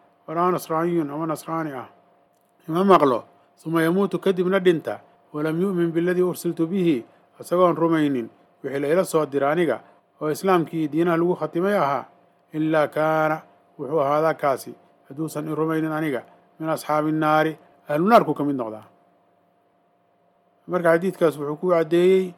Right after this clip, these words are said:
yahuud iyo nasaaro hadday rasuulka raaci waayaan oo shariicadiisa rumayn waayaan, inay gaalo yihiin. Marka qofkii ayaga aan gaalnimo ku xukminin, ayagay wixii shabbaha,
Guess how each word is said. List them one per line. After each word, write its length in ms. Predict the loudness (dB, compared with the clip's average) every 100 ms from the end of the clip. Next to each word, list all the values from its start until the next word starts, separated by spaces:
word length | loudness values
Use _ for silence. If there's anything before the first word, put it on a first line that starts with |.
| _ _ _
yahuud 280 | -8 0 2
iyo 140 | 4 2
nasaaro 580 | 0 0 2 2 0 -4 _ _ _
hadday 320 | -10 0 2
rasuulka 520 | 2 0 -2 -2 -4 -2
raaci 300 | 0 0 0
waayaan 640 | 2 2 2 0 -2 -6 -14 _ _
oo 80 | -12
shariicadiisa 640 | -6 -2 0 0 0 -2
rumayn 320 | -6 -2 0 0
waayaan, 640 | 0 0 -2 -2 -2 -4 -8 -18 _ _ -4
inay 160 | -2
gaalo 280 | 0 0 2
yihiin. 360 | 0 -2 -6 -8 -14 _ _ _ _
Marka 160 | -10 0
qofkii 260 | 0 0 0
ayaga 280 | 2 2
aan 120 | 0 2
gaalnimo 380 | 2 2 -2
ku 160 | -4 -4
xukminin, 480 | -4 -6 -10 -12 -14 -20 _ _ _ _ _ _ _ _ _ -6
ayagay 280 | -2 2 2
wixii 260 | 2 -2 -4
shabbaha, 480 | -6 -10 -12 -14